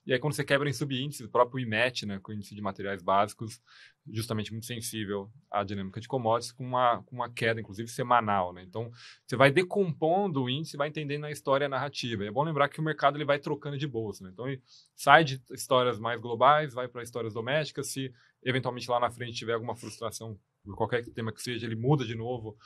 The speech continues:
no ambiente, se, se eventualmente o cenário de China estiver mais construtivo no segundo semestre. É, por isso que olhar só também o top line do ibov, ele acaba, é, sendo, sendo um problema pra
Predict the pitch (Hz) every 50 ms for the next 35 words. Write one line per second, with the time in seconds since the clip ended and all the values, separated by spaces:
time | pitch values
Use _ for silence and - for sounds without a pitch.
0 | - - - - _ - 117 120 120 113 110 110 113 117 117 120 - - - 120
1 | 113 107 92 - - 117 113 95 - - - 110 104 117 113 117 113 107 107 110
2 | 104 - - 113 107 107 101 - - 117 110 104 - 104 110 107 104 104 - -
3 | - 113 107 - - 110 107 - - 104 92 104 101 - 104 101 107 107 - 139
4 | 131 113 113 120 123 123 - - 131 - _ - - - - - - - _ -
5 | 110 113 117 - - - 131 135 - - 156 147 135 139 139 - - - 143 147
6 | 147 151 135 135 135 127 120 135 123 - 123 117 117 123 123 117 117 117 101 98
7 | 113 127 143 143 127 123 120 117 120 - 123 123 131 135 127 - _ _ _ _
8 | _ - - - 117 113 98 107 104 110 113 113 113 113 120 120 120 113 107 104
9 | 101 98 - - 113 113 117 113 131 127 107 117 120 123 123 117 127 120